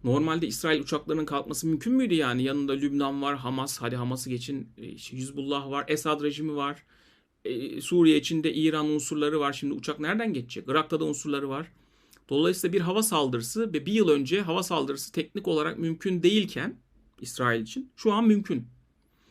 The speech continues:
İsrail de bunu biliyor ve o yüzden vuruyor. Dolayısıyla İran biraz buna hazırlıksız yakalandı.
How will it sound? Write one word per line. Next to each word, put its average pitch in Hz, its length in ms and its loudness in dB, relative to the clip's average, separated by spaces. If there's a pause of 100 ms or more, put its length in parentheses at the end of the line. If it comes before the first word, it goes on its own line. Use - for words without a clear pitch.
(380)
İsrail 240 320 4
de 233 100 6
bunu 135 180 4
biliyor 151 180 2
ve 208 80 2
o 196 140 6
yüzden 160 320 0
vuruyor. 107 180 -4
Dolayısıyla 170 500 -2
İran 185 360 -2
biraz 175 260 -2
buna 214 320 -2
hazırlıksız 175 600 0
yakalandı. 117 640 0